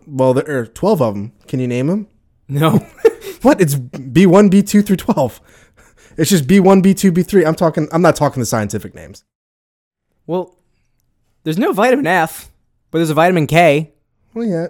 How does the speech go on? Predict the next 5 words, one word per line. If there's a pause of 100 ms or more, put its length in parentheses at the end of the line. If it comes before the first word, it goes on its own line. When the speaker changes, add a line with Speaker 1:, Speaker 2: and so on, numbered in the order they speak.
Speaker 1:
Well,
that's (600)
potassium. (1160)
So,
anyway.